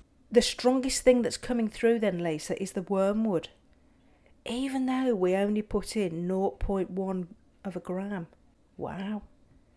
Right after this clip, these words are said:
Gosh, it must be quite strong. It's just completely bitter. Well, I hope this recipe worked.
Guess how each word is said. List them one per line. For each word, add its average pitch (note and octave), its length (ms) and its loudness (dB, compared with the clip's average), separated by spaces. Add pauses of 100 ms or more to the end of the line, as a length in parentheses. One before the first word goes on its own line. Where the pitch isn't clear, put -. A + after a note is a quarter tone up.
(200)
Gosh, G3+ 220 -8
it G3+ 80 -6
must A3 180 -6
be G#3 80 -6
quite - 340 -6
strong. F#3+ 540 -2 (1160)
It's - 180 -2
just - 260 -4
completely F#3+ 600 0
bitter. E3+ 420 -4 (800)
Well, G#3+ 140 -4
I F#3+ 60 -4
hope B3 280 2
this A#3 220 -2
recipe G#3 400 -2
worked. E3+ 600 0